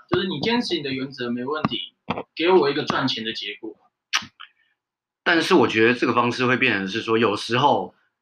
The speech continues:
Speaker 2: 上头的政策其实它本来就是不对方向，你要让下面的人去帮你想出解决问题，这也是很吊诡的事情。
Speaker 1: 你说好像方向本身就不对啊。
Speaker 2: 对。
Speaker 1: 可是我觉得那还有一个可能就是，
Speaker 2: 嗯。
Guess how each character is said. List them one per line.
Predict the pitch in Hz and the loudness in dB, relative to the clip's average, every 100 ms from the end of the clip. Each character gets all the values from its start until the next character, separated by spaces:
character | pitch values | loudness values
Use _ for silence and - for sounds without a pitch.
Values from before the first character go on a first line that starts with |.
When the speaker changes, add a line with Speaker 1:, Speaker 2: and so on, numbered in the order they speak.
| _ | _
Speaker 2:
上 | - - 147 | -6 0 0
头 | 123 113 | 0 0
的 | 107 | 2
政 | 110 120 110 | 2 0 -2
策 | 113 92 | -4 -6
其 | 95 | -4
实 | 113 | -2
它 | 131 | 0
本 | 123 92 | 2 0
来 | |
就 | 98 | 0
是 | 110 113 - _ _ _ - | -4 -6 -8 _ _ _ -8
不 | 120 | 0
对 | 135 | 2
方 | - 110 | 2 0
向， | 120 104 | -2 0
你 | |
要 | 101 131 127 - _ _ - | 4 4 4 -2 _ _ -10
让 | 151 127 | -4 -2
下 | 151 | 0
面 | 139 127 107 | 2 2 0
的 | 98 95 | 0 -2
人 | 92 92 98 | -2 -4 -2
去 | 127 110 98 _ _ | 0 0 -4 _ _
帮 | - 160 | -2 2
你 | 165 | 2
想 | - - 151 | 0 -4 -2
出 | 165 | -4
解 | 170 104 | -2 -2
决 | 110 | 0
问 | 135 | 0
题， | 117 | 0
这 | 113 120 | 0 0
也 | 120 98 | -2 -4
是 | - 127 | -4 -4
很 | 101 95 | -6 -4
吊 | 117 98 | -4 -4
诡 | 90 - | -8 -14
的 | |
事 | - 95 | -10 -8
情。 | - - _ _ _ - | -8 -10 _ _ _ -2
Speaker 1:
你 | |
说 | 220 | 2
好 | 214 170 | 4 4
像 | 165 226 | 4 2
方 | - 185 185 | 2 2 2
向 | 180 151 | 0 0
本 | 117 - | -4 -8
身 | 123 123 | -6 -6
就 | 123 | -6
不 | - | -10
对 | - 104 | -18 -20
啊。 | - - - | -20 -6 0
Speaker 2:
对。 | 156 | 4
Speaker 1:
可 | 196 | 4
是 | |
我 | 185 180 | 4 4
觉 | |
得 | 208 | 2
那 | 247 277 | 2 4
还 | 190 | 4
有 | 185 | 4
一 | |
个 | 185 | 2
可 | - 135 | -2 -6
能 | 123 | -2
就 | 339 | -2
是， | 349 359 - | 0 2 0
Speaker 2:
嗯。 | 359 | -2